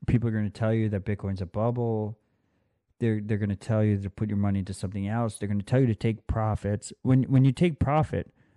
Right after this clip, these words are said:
I take profit all the time. I take it into Bitcoin. I don't take it into fucking shitty fucking money that's designed to dump forever. I mean, the U S dollar is literally designed to dump forever,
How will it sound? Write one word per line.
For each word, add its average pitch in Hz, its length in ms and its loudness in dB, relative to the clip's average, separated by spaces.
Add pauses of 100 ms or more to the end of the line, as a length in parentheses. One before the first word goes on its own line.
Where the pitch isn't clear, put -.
(140)
I 165 60 0
take 160 180 4
profit 147 320 4
all 131 120 6
the 127 80 -2
time. 117 400 0 (300)
I 110 40 -2
take 117 300 2
it 123 100 -2
into 110 240 0
Bitcoin. 98 560 -2 (180)
I 107 80 0
don't 113 220 2
take 110 200 0
it 107 100 -2
into 101 260 -2
fucking 98 520 -2 (300)
shitty 117 380 -2
fucking 107 280 -2
money 107 240 2
that's 98 200 -2
designed 101 400 0
to 95 60 -2
dump 95 260 -2
forever. 98 460 -2 (360)
I 110 40 -2
mean, 110 320 2 (360)
the 123 120 4
U 135 240 6
S 139 120 0
dollar 120 500 4
is 110 280 -2
literally 123 580 6
designed 104 460 2
to 101 60 0
dump 98 240 0
forever, 104 520 -2